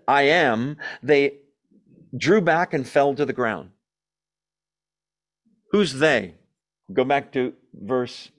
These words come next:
three. A detachment of soldiers, Judas, some officials from the chief priests and Pharisees. It's a huge group. They all fall backwards. In the Bible, the enemies of God always, by the way, fall backwards.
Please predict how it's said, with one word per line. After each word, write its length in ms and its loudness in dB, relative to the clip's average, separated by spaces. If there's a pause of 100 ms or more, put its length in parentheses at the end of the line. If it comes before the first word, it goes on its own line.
(480)
three. 320 -6 (1300)
A 60 0
detachment 580 -2
of 120 -4
soldiers, 640 -2 (320)
Judas, 720 0 (100)
some 220 -2
officials 480 -2
from 160 -4
the 80 -2
chief 320 -4
priests 340 -2
and 100 -6
Pharisees. 720 -2 (440)
It's 160 0
a 40 2
huge 400 0
group. 380 0 (220)
They 160 4
all 280 6
fall 340 2
backwards. 680 -4 (640)
In 160 4
the 80 0
Bible, 340 0
the 160 0
enemies 400 -2
of 100 -6
God 240 0
always, 300 -2
by 160 -4
the 80 -2
way, 120 -2
fall 280 -4
backwards. 560 -10